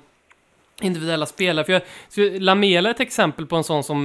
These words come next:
det är ganska mycket momentum med honom. Jag tycker snarare att han var riktigt bra efter,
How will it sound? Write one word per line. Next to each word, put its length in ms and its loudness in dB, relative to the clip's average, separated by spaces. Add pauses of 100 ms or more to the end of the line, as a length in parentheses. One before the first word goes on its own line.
(100)
det 80 0
är 40 0
ganska 220 -2
mycket 180 -6
momentum 460 -2
med 100 -2
honom. 240 -6
Jag 120 -6
tycker 160 -6
snarare 220 2
att 80 -2
han 140 -2
var 80 -2
riktigt 280 -10
bra 400 -2
efter, 400 -4